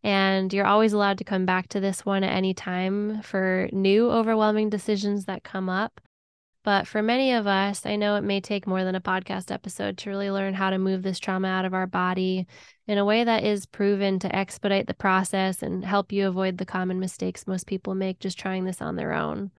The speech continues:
So if extra support is what you're leaning into, even if it's just for this one short season of your life, I want to invite you to connect with me.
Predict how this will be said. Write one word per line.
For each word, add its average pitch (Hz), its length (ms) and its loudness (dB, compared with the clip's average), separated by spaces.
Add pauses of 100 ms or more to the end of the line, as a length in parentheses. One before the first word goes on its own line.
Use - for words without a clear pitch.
(520)
So 185 300 0
if 185 80 0
extra 247 320 0
support 202 420 -2
is 190 180 0
what 196 160 0
you're 196 140 0
leaning 190 300 0
into, 208 760 -2
even 202 200 0
if 190 140 0
it's 185 160 -2
just 185 240 -4
for 196 120 -4
this 185 200 -2
one 185 220 0
short 190 320 -4
season 190 400 -2
of 185 120 0
your 185 140 0
life, 185 420 0 (520)
I - 40 0
want 226 140 4
to 226 60 4
invite 190 260 2
you 190 120 2
to 190 60 -2
connect 190 380 -4
with 190 180 -6
me. 190 300 -2